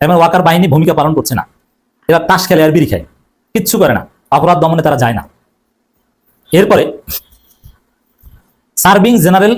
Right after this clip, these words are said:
পালায়, সার্ভিং জেনারেল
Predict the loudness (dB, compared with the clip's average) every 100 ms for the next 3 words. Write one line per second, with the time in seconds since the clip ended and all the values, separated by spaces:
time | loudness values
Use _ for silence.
0 | -2 0 0 -4 -10 _ _ _ _ _
1 | _ _ _ _ _ -10 -2 0 2 0
2 | 0 0 2 0